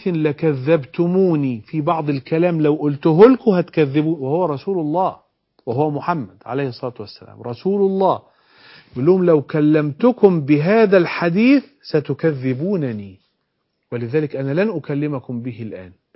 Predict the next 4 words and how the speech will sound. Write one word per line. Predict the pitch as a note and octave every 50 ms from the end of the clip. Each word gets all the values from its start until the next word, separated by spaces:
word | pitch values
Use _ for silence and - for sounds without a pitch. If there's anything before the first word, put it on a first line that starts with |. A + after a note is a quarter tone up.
| _ _ _ _ _
حتى، | _ - - E3 D#3+ - _ _ _ - C3+ B2+ C3+ D3+ F3 G#3+ G#3+ - _ _ _ _ _ _ _ _ _ _
حتى | - - D#3 D3 - - D#3 C#3
تتهيأوا". | - D#3+ C#3 - D3+ B2+ A#2 D3 D3 D#3 E3 F#3 G#3 - G#2+ F#2 G2+ G#2+
يقول | G#2+ G#2 - _ - F#3 A3 C4 C4+ B3